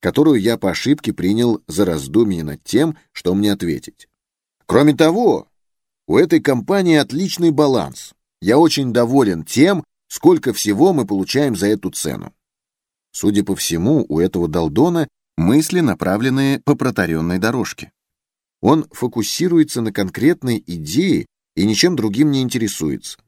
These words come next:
Это про таких говорят. У кого в руках молоток, тот повсюду видит гвозди. Иногда вам кажется, что Далдон активно участвует в диалоге, но вскоре вы понимаете,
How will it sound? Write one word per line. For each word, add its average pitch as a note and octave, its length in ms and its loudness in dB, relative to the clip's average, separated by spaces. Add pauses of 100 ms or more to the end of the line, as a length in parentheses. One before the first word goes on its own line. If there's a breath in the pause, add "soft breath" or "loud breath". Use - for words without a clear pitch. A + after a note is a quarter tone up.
(440)
Это G#2+ 200 2
про C#3 140 0
таких C#3 440 0
говорят. F#2 640 -2 (280)
У G#2 120 2
кого B2+ 260 4
в A2+ 60 0
руках G#2 360 -2
молоток, E2+ 640 0 (200)
тот B2 220 0
повсюду D#3 540 2
видит A2+ 360 -2
гвозди. E2+ 600 -4 (240)
Иногда G#2+ 420 0
вам C#3 180 -2
кажется, C#3+ 480 -4
что F2+ 260 -6
Далдон G2 440 0 (240)
активно D3+ 640 -2
участвует B2+ 640 -2
в B2 60 -4
диалоге, A#2 600 -2 (320)
но G2+ 120 0
вскоре F3+ 380 2
вы D3 140 4
понимаете, G#2+ 760 -2